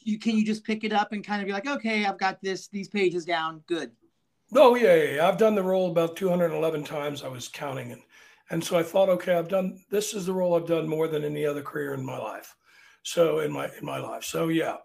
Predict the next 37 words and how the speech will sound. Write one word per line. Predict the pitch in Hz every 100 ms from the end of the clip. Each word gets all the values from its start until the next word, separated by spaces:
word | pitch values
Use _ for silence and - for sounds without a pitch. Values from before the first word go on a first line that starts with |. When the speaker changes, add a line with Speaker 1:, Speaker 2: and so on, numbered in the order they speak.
| _
Speaker 2:
um, | 165 160 151 139 131 _ _ _ _
yeah, | - 302 - _
I've | - 156
done | 175 170
this, | 175 -
and | 160
then | 151
Otello | 151 127 170 156 139
is | 131
a | 123
second. | - - - _ _ _ _ _ _ _ _
So | - 165
it's, | 170
Speaker 1:
Wow. | 196 139 127 -
Speaker 2:
it's | 190 -
just | 202 -
like | 175 -
putting | 170
on | 156 147
a |
jacket | 139 165 147 127
with | 113
this | 127 120
role. | - 98 - _ _
So. | - -
Speaker 1:
Yeah. | - 180 160 135 - _ _ _ _ _ - - -
So | - 262 247 240 220 -
I, | 214 214 214 -
I, | -
I |
pulled | 208 - 285
up | 311 -
your, | 240 226
your | 208 220 208 190
wonderful | 196 226 226 - 208
Wikipedia | 214 220 - 202 175
page. | 165 147 151 -